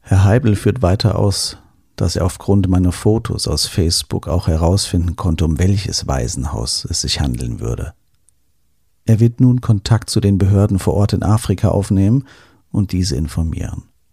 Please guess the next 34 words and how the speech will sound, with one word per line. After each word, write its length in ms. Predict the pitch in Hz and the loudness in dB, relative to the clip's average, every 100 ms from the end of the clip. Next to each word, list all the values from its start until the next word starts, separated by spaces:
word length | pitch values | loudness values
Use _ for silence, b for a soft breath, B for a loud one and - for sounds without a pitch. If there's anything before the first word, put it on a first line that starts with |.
| _ _ _ _ _ _ _ _ | _ _ _ _ _ _ _ _
Er 140 | - 87 | -4 -2
gehe 180 | 80 80 | 0 0
stark 360 | - 95 90 | 2 2 2
davon 260 | 90 - 78 | -2 -2 -2
aus, 380 | 87 101 - - | 0 -2 -4 -6
dass 240 | 95 - | -4 -2
dort 240 | 98 87 | -4 0
niemand 360 | 92 101 90 85 | 2 4 4 0
etwas 400 | - - 85 - | -4 -2 -2 -2
von 120 | - 87 | -2 -2
der 120 | 82 | 0
Vorgeschichte 960 | - 98 78 - 69 - 73 60 78 - | 2 2 0 -4 -4 -6 -6 -6 -10 -10
Klaus-Dieter 640 | - 73 71 - 67 - | -4 -4 -4 -6 -4 -4
S. 320 | 69 - - | -4 -4 -4
weiß. 380 | 69 - - - _ _ _ _ _ _ _ _ _ _ _ _ | -4 -6 -8 -14 _ _ _ _ _ _ _ _ _ _ _ _
Allerdings 540 | - 127 127 120 120 - | 0 2 4 2 2 0
hätten 220 | 101 107 | 0 0
wir 60 | 85 | 0
ein 100 | 98 | 0
Problem, 640 | 98 - 107 107 131 151 B B B B B B - | -2 2 4 6 4 2 B B B B B B -6
denn 200 | 98 95 | -2 2
wenn 180 | 135 139 | 4 4
seine 240 | 120 101 | 4 2
Informationen 680 | 110 - 98 90 104 98 92 | 0 0 2 2 2 2 0
stimmen, 460 | - - 107 123 | 0 0 4 4
steht 300 | 117 - - | 2 -2 -2
eine 260 | - 90 78 | 0 0 0
weitere 480 | 90 123 - 92 78 | 0 0 0 -2 -2
Reise 400 | 78 82 82 87 | 0 0 0 0
nach 240 | 76 - | -4 0
Afrika 760 | 101 110 - 73 - 69 65 | 0 0 -2 -4 -2 -2 -2
wohl 220 | 64 71 - | -2 -4 0
unmittelbar 1000 | 117 117 107 101 - 90 - 80 67 71 | 4 4 4 0 0 -2 0 0 0 -2
bevor. 600 | - - - 65 - | -4 -6 -4 -6 -6